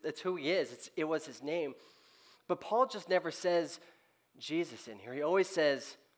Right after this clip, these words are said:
Christ Jesus or Jesus Christ our Lord. And there's significance in that. That the word Christ, and, and in Greek it's, it's Christos, and it's,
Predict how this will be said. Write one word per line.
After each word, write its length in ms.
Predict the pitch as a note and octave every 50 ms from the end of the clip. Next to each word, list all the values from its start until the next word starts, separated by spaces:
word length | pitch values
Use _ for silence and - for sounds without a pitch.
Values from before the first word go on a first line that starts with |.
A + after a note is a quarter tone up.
| _ _ _ _ _ _ -
Christ 440 | - - C#3+ C3+ B2+ - - - -
Jesus 380 | B2 A2 G#2+ G2 E2 D2+ D2+ - - - - _ _ _ _ _ _ -
or 120 | C3+ C#3+
Jesus 420 | C3+ B2+ C#3+ D#3+ E3+ C#3+ C3+ A#2+ -
Christ 560 | - - D3 C#3 C3+ C3 B2 - - - - _ _ _ _ _ _ _ _ _ _ _ _ _ -
our 200 | A2+ G#2+ G#2+ F#2+
Lord. 320 | F#2 G2 D#2 D2 D2+ D2 - _ _ _ _ _ _ _ _ _ _ _ _ _ _ -
And 120 | B2+ D3
there's 140 | D#3+ D3 D3 -
significance 680 | - C3+ C3+ D#3 E3 D#3+ E3 D#3+ - C3+ A#2+ A2+ - A#2+
in 120 | A2 A2
that. 240 | G#2+ G#2 G2+ - -
That 180 | C3 C3 B2+ C#3 D3 - D3+
the 80 | D3
word 380 | C3+ D3 D3+ D3+ D3 C#3 C3 - -
Christ, 600 | - - F3+ E3+ D3+ C#3+ C3+ C#3 D3 C#3 - C#3
and, 100 | C3 B2 - - - - -
and 140 | - C3 C3
in 80 | C3 A#2+
Greek 320 | B2 C#3+ D#3 D#3 D3 -
it's, 220 | C3 A2+ - - -
it's 160 | C3+ A#2+ -
Christos, 720 | - - - F#3 E3 - - - D3+ C#3+ D3 D3+ - - - -
and 100 | C#3+ C#3+
it's, 240 | C#3 C3+ - -